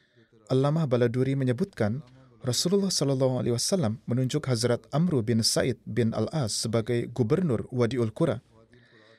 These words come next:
Beliau tinggal di Wadiul Qura selama empat hari, kemudian kembali ke Madinah.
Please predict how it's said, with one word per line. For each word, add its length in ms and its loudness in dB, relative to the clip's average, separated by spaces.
Beliau 320 2
tinggal 320 0
di 160 2
Wadiul 320 2
Qura 320 0
selama 480 -2
empat 240 -2
hari, 240 -2
kemudian 500 0
kembali 440 0
ke 100 0
Madinah. 460 0